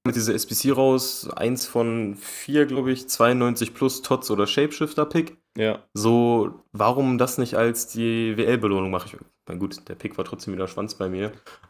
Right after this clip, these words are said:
Speaker 1: Äh, aber an sich, sowas wär halt irgendwie nochmal viel cooler gewesen.
Speaker 2: Ja, safe, safe. Also, seh ich genauso, seh ich genauso. Ähm,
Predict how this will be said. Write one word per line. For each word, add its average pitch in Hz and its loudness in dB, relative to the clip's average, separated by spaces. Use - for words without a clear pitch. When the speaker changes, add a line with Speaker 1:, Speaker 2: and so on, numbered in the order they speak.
Speaker 1:
Äh, 98 -2
aber 95 4
an 95 -2
sich, 113 -2
sowas 104 2
wär 98 2
halt 101 0
irgendwie 101 -2
nochmal 101 -2
viel - -10
cooler 101 -2
gewesen. 95 -4
Speaker 2:
Ja, 107 2
safe, 123 6
safe. 110 2
Also, 92 -4
seh 98 -8
ich 92 -10
genauso, 92 -8
seh 95 -10
ich 95 -16
genauso. 95 -12
Ähm, 101 0